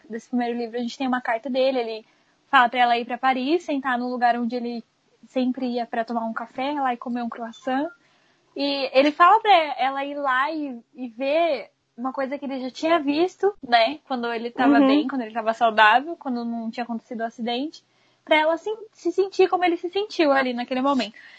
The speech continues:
Speaker 1: E aí tem essa carta que ele fala pra ela, que é pra ela viver, porque ela tem apenas uma vida, ela tem que viver, ela tem que aproveitar, é, ela tem que pensar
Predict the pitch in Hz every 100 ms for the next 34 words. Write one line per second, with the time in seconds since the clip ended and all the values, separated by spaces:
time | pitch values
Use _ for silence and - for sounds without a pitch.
0 | _ 269 269 269 277 285 285 311 349 339
1 | 320 311 269 269 240 262 226 233 277 254
2 | 247 269 247 226 247 226 - 247 226 220
3 | 220 220 220 214 - _ 226 220 214 240
4 | 233 247 262 269 269 269 - 254 240 226
5 | 240 233 233 226 226 233 226 247 254 240
6 | 226 214 226 226 233 226 247 233 233 220
7 | - 220 226 233 262 254 262 262 _ _
8 | _ - 247 233 226 226 220 214 214 214
9 | 214 240 247 240 - 269 247 240 240 226
10 | 226